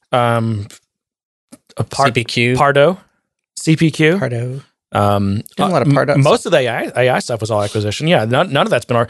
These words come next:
Speaker 1: um, commerce, what's it,
Speaker 2: Mm-hmm.
Speaker 1: Demandware, right?
Speaker 2: Mm-hmm.
Speaker 1: I mean, if it weren't for those things, where would Salesforce be? I don't know, f-, five billion maybe? Half of this?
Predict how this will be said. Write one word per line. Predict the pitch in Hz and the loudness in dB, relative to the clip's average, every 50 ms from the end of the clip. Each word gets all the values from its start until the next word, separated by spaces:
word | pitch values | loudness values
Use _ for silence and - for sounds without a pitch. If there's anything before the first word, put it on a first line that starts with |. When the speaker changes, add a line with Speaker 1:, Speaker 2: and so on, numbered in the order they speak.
| - - - - | -6 -12 -4 -2
Speaker 1:
um, | 127 117 113 104 104 104 - - | 0 0 0 -2 -4 -8 -10 -8
commerce, | - - 135 135 139 151 147 - - - - - - | -4 0 0 2 2 0 0 -2 -8 -14 -14 -12 -8
what's | - 131 127 - | -4 -4 -4 -4
it, | 143 - | -6 -8
Speaker 2:
Mm-hmm. | - 123 147 | -6 -4 -2
Speaker 1:
Demandware, | - 123 127 131 135 131 151 175 180 | 0 0 0 0 0 0 -2 -2 -2
right? | 175 - 156 214 226 - | 0 0 -2 -2 -2 -4
Speaker 2:
Mm-hmm. | - 123 120 120 123 139 _ _ _ _ _ _ _ _ _ _ - | -4 -2 -2 -2 -4 -6 _ _ _ _ _ _ _ _ _ _ 2
Speaker 1:
I | 147 | 4
mean, | 147 151 151 - | 4 4 2 0
if | - 139 - | -2 -2 -2
it | 147 131 | 0 2
weren't | 139 156 165 - - | 2 2 0 0 0
for | - 135 | 0 2
those | 127 139 165 - | 4 4 2 2
things, | - 127 113 110 113 107 - | -2 -6 -6 -6 -6 -8 -12
where | 120 - - 127 123 | -10 -4 0 0 0
would | 120 110 | 0 0
Salesforce | - 123 113 - 117 107 - - | -2 -4 -4 -2 -4 -6 -4 -4
be? | - 87 73 - - _ _ - | -6 -6 -6 -8 -14 _ _ -10
I | - 85 | -8 -8
don't | 78 80 | -6 -6
know, | 85 98 - - - | -8 -8 -10 -12 -16
f-, | - - - - _ _ _ _ | -18 -18 -20 -20 _ _ _ _
five | - - 117 110 120 | -2 0 0 0 2
billion | 120 120 123 123 | 0 0 2 2
maybe? | 127 127 135 156 - - _ _ _ _ _ _ _ _ _ _ | 2 0 0 -2 -6 -8 _ _ _ _ _ _ _ _ _ _
Half | - 123 123 - | -2 -2 -2 0
of | 131 117 | 0 -2
this? | 135 139 - - | -2 -4 -6 -10